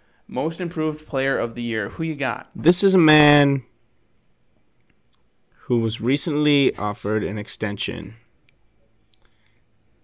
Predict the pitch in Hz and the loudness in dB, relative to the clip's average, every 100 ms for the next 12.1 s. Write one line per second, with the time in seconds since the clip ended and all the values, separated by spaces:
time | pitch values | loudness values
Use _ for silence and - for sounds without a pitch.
0 | _ _ 107 107 - 117 123 - 113 107 | _ _ -8 -6 -2 0 0 -2 -2 -2
1 | 107 - 98 73 73 - - - _ _ | -4 -4 -6 -6 -8 -10 -12 -14 _ _
2 | _ _ _ _ _ - 117 120 143 - | _ _ _ _ _ -20 -14 -12 -12 -16
3 | _ _ - 113 113 151 147 127 120 120 | _ _ -6 -4 -2 0 2 2 2 2
4 | 120 98 110 - _ _ _ _ _ _ | 2 0 -4 -6 _ _ _ _ _ _
5 | _ 127 127 208 208 190 151 165 160 156 | _ -4 2 4 4 2 0 0 2 0
6 | 143 123 _ _ _ _ _ _ _ _ | -2 -8 _ _ _ _ _ _ _ _
7 | - 135 147 - 131 135 143 110 - _ | -8 -4 -2 -2 0 2 2 0 -8 _
8 | - 120 127 131 120 - - _ _ _ | -10 -2 2 4 2 -2 -14 _ _ _
9 | _ _ _ _ _ 117 120 123 120 - | _ _ _ _ _ -6 -6 -6 -12 -12
10 | 120 - _ _ _ _ _ 131 131 - | -14 -16 _ _ _ _ _ -6 -4 -6
11 | 131 165 180 170 165 156 143 117 127 135 | -6 -4 -2 -2 -2 -2 -2 -2 -2 -2
12 | 127 | -6